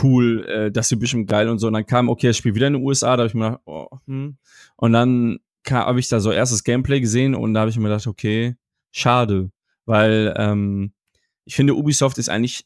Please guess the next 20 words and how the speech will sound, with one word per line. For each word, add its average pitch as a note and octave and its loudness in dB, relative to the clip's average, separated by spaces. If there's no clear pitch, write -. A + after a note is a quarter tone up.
inzwischen A#2+ 0
gut, B2+ 0
macht A#2+ -2
einen A2 -14
guten A2+ 0
Weg, C#3+ 0
ja. C3+ 0
Also G#2 -2
man G#2+ 0
hat A#2 0
aus A2+ 2
Fehlern G#2+ 0
gelernt, G#2+ -2
finde F3+ -4
ich. - -6
Ähm, A2 2
aber A2+ 2
The G#2+ 0
Crew C3 -4
zwei B2+ 0